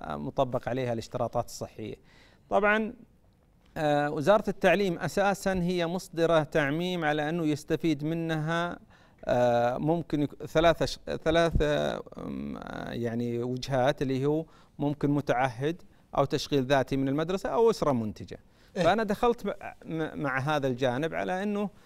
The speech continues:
Speaker 1: الأسرة المنتجة هي في الأساس ممكن نستفيد منه في، آه، تشغيل أكبر عدد أو أكبر نسبة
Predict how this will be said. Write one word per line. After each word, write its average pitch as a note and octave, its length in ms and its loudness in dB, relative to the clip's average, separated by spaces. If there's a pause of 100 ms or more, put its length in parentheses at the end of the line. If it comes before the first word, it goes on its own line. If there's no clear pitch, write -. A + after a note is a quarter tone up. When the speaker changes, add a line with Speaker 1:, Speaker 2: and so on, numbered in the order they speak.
(300)
Speaker 1:
الأسرة F#3 360 0
المنتجة C#3+ 500 -2
هي E3+ 240 -2
في F3 100 -6
الأساس D3 760 -2
ممكن F#3+ 460 -4
نستفيد E3 460 -4
منه E3 420 -4
في، D#3 480 -2
آه، C#3 300 -2
تشغيل D3 420 -4
أكبر C#3+ 340 -2
عدد C#3+ 340 0
أو B2+ 160 0
أكبر C3+ 320 -2
نسبة D3 380 -2